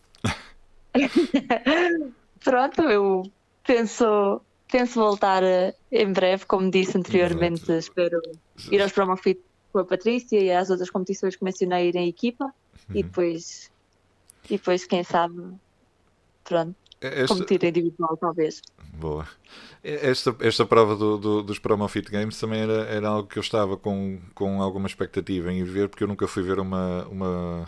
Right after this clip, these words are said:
Speaker 2: uma competição de CrossFit. Já,
Speaker 1: Uhum.
Speaker 2: já vi uma, uma, uma competição, mas é algo que está, que estava mais no,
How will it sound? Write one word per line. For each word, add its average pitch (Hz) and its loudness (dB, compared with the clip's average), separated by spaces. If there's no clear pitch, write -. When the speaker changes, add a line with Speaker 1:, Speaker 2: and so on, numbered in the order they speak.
Speaker 2:
uma 98 -6
competição 95 -6
de 92 -10
CrossFit. - -6
Já, 98 0
Speaker 1:
Uhum. - 4
Speaker 2:
já 113 4
vi 110 -2
uma, 110 -2
uma, 107 -4
uma 110 -6
competição, 117 -4
mas 127 -8
é - -6
algo 110 0
que - -16
está, 92 -2
que - -10
estava 95 -2
mais 92 -4
no, 87 -6